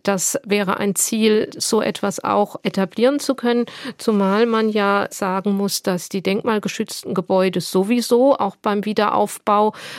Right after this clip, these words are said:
einer Zustimmung der Denkmalbehörde bedürfen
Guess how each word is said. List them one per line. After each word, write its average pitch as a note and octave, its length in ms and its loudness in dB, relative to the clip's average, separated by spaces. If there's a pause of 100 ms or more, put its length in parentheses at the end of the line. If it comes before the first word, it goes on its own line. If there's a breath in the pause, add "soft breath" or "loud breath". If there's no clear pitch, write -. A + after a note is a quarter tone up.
(200 loud breath)
einer F#3+ 420 2
Zustimmung G3 640 0
der F#3 100 2
Denkmalbehörde A#3 800 2
bedürfen A#3 580 2